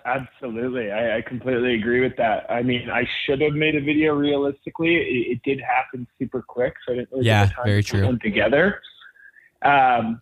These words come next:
Speaker 1: but honestly, some of those edits, I, I, I kind of, a bit of a catch twenty-two, 'cause some of those edits that came out, I, there's,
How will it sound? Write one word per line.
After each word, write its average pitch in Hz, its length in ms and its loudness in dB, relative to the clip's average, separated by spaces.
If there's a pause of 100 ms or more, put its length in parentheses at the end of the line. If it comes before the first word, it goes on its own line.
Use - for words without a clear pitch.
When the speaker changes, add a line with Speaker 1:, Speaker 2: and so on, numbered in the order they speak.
(100)
Speaker 1:
but 143 200 0 (120)
honestly, 147 480 -4
some 143 100 -4
of 170 60 0
those 156 160 2
edits, 139 300 0 (160)
I, 127 60 0
I, 127 260 0 (180)
I 131 120 -2 (140)
kind 185 300 0
of, 185 240 0 (580)
a 127 40 -20
bit 165 140 -2
of 180 80 0
a 175 60 0
catch 170 360 2
twenty-two, 170 500 -2
'cause 139 160 -4 (140)
some 160 160 -2
of 170 80 -2
those 156 180 0
edits 156 260 0
that 131 160 -8
came 143 280 -2
out, 156 420 2 (140)
I, 135 320 2
there's, 131 180 -8